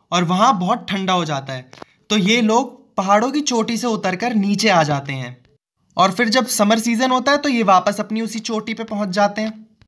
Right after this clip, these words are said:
अब एक urban to urban migration भी होती है, जैसे तुम्हारा ट्रांसफर दिल्ली to मुंबई हो गया। सेकंड आती है रूरल अर्बन माइग्रेशन, जिसमें लोग अपने गांवों को छोड़ छोड़ के शहरों की तरफ आ जाते हैं।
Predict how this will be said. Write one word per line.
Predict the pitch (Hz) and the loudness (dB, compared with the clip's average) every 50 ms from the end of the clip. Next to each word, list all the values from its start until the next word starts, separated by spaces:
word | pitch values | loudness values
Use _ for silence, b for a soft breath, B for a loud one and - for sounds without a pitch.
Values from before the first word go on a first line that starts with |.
| _ _ _ _ _ _ _ _ _ _ _ | _ _ _ _ _ _ _ _ _ _ _
अब | - - 170 214 | -2 2 4 4
एक | 240 254 247 - - | 2 2 0 -2 -2
urban | 196 190 180 180 202 214 220 | 0 0 2 2 0 0 0
to | - 262 | 0 2
urban | 240 202 180 160 175 180 | 2 2 2 0 0 0
migration | 185 180 175 170 156 170 170 170 - 185 175 170 | 0 0 0 0 -2 -2 -4 -4 -4 -4 -4 -4
भी | 180 175 | -4 -4
होती | 170 170 160 160 - 170 | -4 -6 -6 -6 -6 -6
है, | 170 175 170 165 - - _ _ _ _ _ _ _ _ _ _ _ _ _ _ _ | -6 -6 -8 -10 -16 -20 _ _ _ _ _ _ _ _ _ _ _ _ _ _ _
जैसे | 156 185 190 220 240 | -2 0 0 2 0
तुम्हारा | 214 233 240 254 269 | 2 4 4 4 2
ट्रांसफर | 262 - 208 190 196 208 196 - - 240 247 | 2 2 2 2 2 2 -2 -2 -2 -2 -2
दिल्ली | 240 180 143 139 170 170 185 196 214 220 | -2 -2 0 0 0 0 0 0 -2 -4
to | 214 262 262 247 | -4 -6 -4 -2
मुंबई | 226 202 196 190 190 190 208 208 | -2 -2 -2 -2 0 0 0 0
हो | 202 175 151 | 0 -2 -4
गया। | 147 139 135 127 - _ _ _ | -6 -6 -8 -10 -12 _ _ _
सेकंड | - - 208 208 185 214 247 247 | -4 -2 0 0 2 2 2 4
आती | 240 233 233 - 262 | 2 2 2 0 -2
है | 285 285 277 220 - - _ _ - | 0 0 0 -2 -6 -10 _ _ -12
रूरल | 156 143 147 175 175 175 180 202 226 - - - - | -10 -6 -4 -2 -2 0 0 0 -2 -2 -4 -4 -4
अर्बन | 170 170 156 151 190 240 | -4 -2 -2 -2 -2 0
माइग्रेशन, | 247 214 196 202 196 240 262 269 262 - 240 240 233 240 - _ _ _ _ _ _ _ _ _ _ - | 0 0 0 0 0 -2 -4 -4 -4 -6 -6 -10 -12 -16 -20 _ _ _ _ _ _ _ _ _ _ -2
जिसमें | 156 196 202 - 226 226 | 2 2 4 6 6 6
लोग | 226 226 226 220 226 | 6 6 6 6 4
अपने | 226 226 240 233 | 2 2 0 0
गांवों | 185 196 185 190 202 214 220 | 2 4 4 4 4 2 0
को | 240 226 | -2 -2
छोड़ | - - 220 220 214 | -2 -2 -2 -2 -2
छोड़ | 214 - 220 220 220 | -2 -4 -4 -4 -2
के | 226 262 | -2 -2
शहरों | 240 - 208 196 170 151 156 151 | -2 0 0 -2 -2 -2 -4 -4
की | 170 | -6
तरफ | 165 - 175 180 196 | -6 -6 -4 -2 -2
आ | 190 180 | -2 0
जाते | 175 180 175 175 190 | 0 -2 -4 -4 -8
हैं। | 190 190 185 | -12 -12 -14